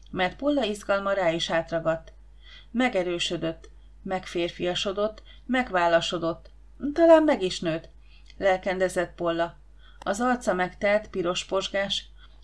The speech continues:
„Ó, milyen hálás vagyok a Lactarius hegynek, hogy egészségesen adta vissza őt nekem.”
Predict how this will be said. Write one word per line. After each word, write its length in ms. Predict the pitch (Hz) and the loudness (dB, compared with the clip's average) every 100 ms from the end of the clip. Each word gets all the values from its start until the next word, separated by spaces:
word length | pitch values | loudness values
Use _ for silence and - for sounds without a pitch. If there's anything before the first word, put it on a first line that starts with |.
| - | -4
„Ó, 180 | 247 226 | -2 -2
milyen 300 | 226 196 196 | -2 -4 -4
hálás 480 | 202 190 190 196 | -2 0 0 0
vagyok 360 | 208 190 190 - | 0 0 -2 -4
a 80 | - | 0
Lactarius 640 | 202 202 - 185 185 185 - | 2 0 0 0 -2 -6 -6
hegynek, 440 | 190 185 185 185 - - | -6 -4 -8 -8 -18 -14
hogy 160 | - 202 | -10 -2
egészségesen 840 | 285 285 202 - 202 190 185 190 | 0 0 0 0 -2 -2 -2 -2
adta 360 | - 196 - 185 | -2 -4 -2 -2
vissza 320 | 185 - 180 | -4 -4 -4
őt 220 | 175 175 | -4 -4
nekem.” 420 | 165 165 175 175 | -6 -4 -4 -4